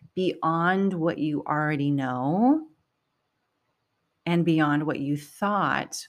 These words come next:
was potentially possible. So with mental mastery,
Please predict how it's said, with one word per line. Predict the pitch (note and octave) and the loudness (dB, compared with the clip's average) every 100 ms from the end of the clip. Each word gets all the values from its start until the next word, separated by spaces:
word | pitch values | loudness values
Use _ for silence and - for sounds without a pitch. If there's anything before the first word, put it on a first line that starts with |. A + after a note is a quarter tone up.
| _ | _
was | D3+ D3 | -10 -8
potentially | - D3 C#3 C#3+ B2 | -8 -6 -8 -8 -10
possible. | B2+ - - - - - - - - _ _ _ _ _ _ _ | -12 -8 -8 -8 -12 -10 -8 -10 -14 _ _ _ _ _ _ _
So | - - | -8 -4
with | F3+ E3 G3 G3 | -2 0 -2 -2
mental | G#3 G#3 G3+ G#3 | -2 -2 -4 -4
mastery, | F#3 C#3 C3+ C#3+ - F#3 F#3+ G3+ A#3 C4 | -2 -2 -4 -10 -10 -4 -2 0 0 -2